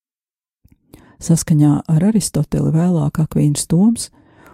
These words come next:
un scholastikas, eh, filozofiem un teologiem mūsu izziņas spējas funkcijas ir ratio,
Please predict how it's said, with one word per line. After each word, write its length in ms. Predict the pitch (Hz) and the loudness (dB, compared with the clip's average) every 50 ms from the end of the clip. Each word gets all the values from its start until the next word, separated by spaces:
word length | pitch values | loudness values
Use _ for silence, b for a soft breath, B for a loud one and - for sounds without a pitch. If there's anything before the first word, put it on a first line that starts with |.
| b b b | b b b
un 180 | 226 208 226 220 | 2 2 2 2
scholastikas, 920 | 202 - - - 180 160 156 143 - - - 160 - - 160 - - - | 0 -2 -2 0 0 0 0 0 -2 -2 -4 -2 -2 -2 -4 -4 -6 -10
eh, 1500 | - _ _ _ _ _ _ _ _ _ _ _ _ _ _ _ _ _ _ _ _ _ _ _ _ - 175 160 156 151 151 | -12 _ _ _ _ _ _ _ _ _ _ _ _ _ _ _ _ _ _ _ _ _ _ _ _ -2 2 2 4 4 2
filozofiem 760 | 139 - 180 170 175 175 147 160 156 151 147 - 175 160 147 | 2 2 2 4 4 4 4 4 2 2 2 0 0 0 2
un 100 | 151 147 | 2 0
teologiem 800 | - - 190 202 208 208 202 190 180 180 175 180 165 160 160 147 - - - - _ _ _ _ _ _ _ B B B B B B B B B | 2 2 2 2 4 4 4 4 4 4 4 4 2 2 0 -2 -6 -10 -20 -20 _ _ _ _ _ _ _ B B B B B B B B B
mūsu 460 | 190 170 180 202 226 233 - - - - - | 4 6 6 6 6 4 2 0 -2 0 2
izziņas 480 | 170 185 180 175 165 160 156 156 - - - - | 2 4 4 4 2 2 2 0 -2 -2 -4 -4
spējas 440 | - - 160 156 160 160 165 160 - | -2 0 2 2 4 2 2 0 -2
funkcijas 680 | - - 190 208 226 - - - 196 175 170 165 - - _ | -2 0 0 0 0 0 -2 0 0 0 0 -2 -4 -4 _
ir 140 | - 175 - - _ - | 0 0 0 -2 _ -2
ratio, 640 | 175 175 170 170 185 - - - 135 131 131 139 | 0 2 2 2 0 0 -2 -2 0 0 0 -2